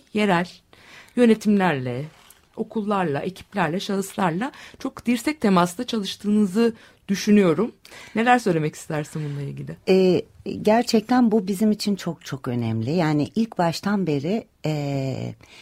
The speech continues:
Speaker 2: e, hedeflerimizden biri bu. Yani bir uzay gemisi gibi inip uzay gemisi gibi kalkmayalım.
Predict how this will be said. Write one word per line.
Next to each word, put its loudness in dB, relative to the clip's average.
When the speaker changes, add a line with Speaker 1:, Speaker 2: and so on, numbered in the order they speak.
Speaker 2:
e, -6
hedeflerimizden 2
biri -2
bu. -4
Yani 2
bir 4
uzay 2
gemisi -2
gibi -8
inip 0
uzay -2
gemisi -6
gibi -8
kalkmayalım. -10